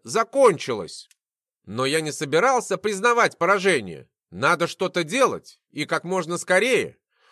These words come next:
«Но позвольте», выдохнул я, стараясь сохранять хоть какое-то подобие спокойствия.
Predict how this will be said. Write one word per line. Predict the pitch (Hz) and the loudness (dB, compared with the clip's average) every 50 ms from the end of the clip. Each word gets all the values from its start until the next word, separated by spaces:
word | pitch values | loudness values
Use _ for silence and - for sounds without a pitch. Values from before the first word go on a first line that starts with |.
| _ _ _ _ | _ _ _ _
«Но | 95 92 110 123 151 156 | -14 -12 -6 -4 -4 -4
позвольте», | - - 160 156 131 131 156 226 277 262 190 127 - - 104 87 - _ _ | -4 -4 -4 -6 -6 -4 -4 -2 0 0 0 -2 -4 -10 -12 -12 -12 _ _
выдохнул | 98 120 156 151 113 127 - - 123 120 117 113 | -6 -6 -4 -4 -4 -6 -8 -10 -10 -10 -8 -4
я, | 120 196 247 247 196 - _ _ | -2 0 0 0 -2 -6 _ _
стараясь | _ - - 147 151 165 180 175 147 - | _ -10 -4 -2 0 0 0 0 -2 -4
сохранять | - 147 131 - 135 143 160 175 208 202 185 | -8 -10 -8 -4 -2 -2 0 0 -2 -4 -4
хоть | - 190 190 190 | -6 -6 -6 -2
какое-то | - 190 190 - 254 254 220 151 - 117 | -2 -2 -2 0 0 0 0 0 -2 -6
подобие | 104 - 135 143 156 220 208 170 180 165 | -6 -4 -4 0 0 0 0 0 -4 -6
спокойствия. | - - 170 165 - 160 131 107 95 - - 85 80 76 65 - | -4 -4 -6 -4 -2 -4 -4 -4 -6 -10 -16 -16 -16 -16 -16 -18